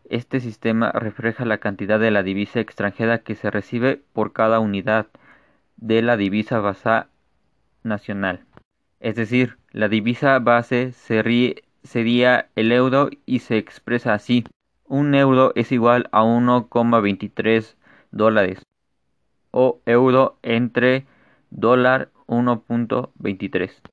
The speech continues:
En el mercado internacional existen decenas de divisas, pero solo las más importantes pueden intercambiarse con total libertad. Estas divisas propias de economías muy desarrolladas reciben el nombre de divisas convertibles,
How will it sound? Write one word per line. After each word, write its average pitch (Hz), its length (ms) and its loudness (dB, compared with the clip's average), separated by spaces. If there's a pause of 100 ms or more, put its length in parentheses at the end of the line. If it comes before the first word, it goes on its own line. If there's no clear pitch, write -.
(600)
En 117 160 -2
el 117 80 2
mercado 120 380 2
internacional 117 760 0
existen 127 520 -2
decenas 117 520 0
de 107 100 0
divisas, 107 520 -2 (320)
pero 110 180 0
solo 131 460 4
las 110 260 2
más 113 380 0
importantes 110 580 -2
pueden 113 280 0
intercambiarse 104 840 -2
con 101 260 -4 (300)
total 110 400 0
libertad. 104 460 0 (1400)
Estas 135 320 -4
divisas 123 640 0 (220)
propias 117 760 0 (120)
de 113 260 0
economías 110 680 0
muy 113 160 0
desarrolladas 107 640 0
reciben 113 380 -2
el 101 120 0
nombre 113 320 0
de 113 380 -2
divisas 113 640 -2
convertibles, 104 720 -2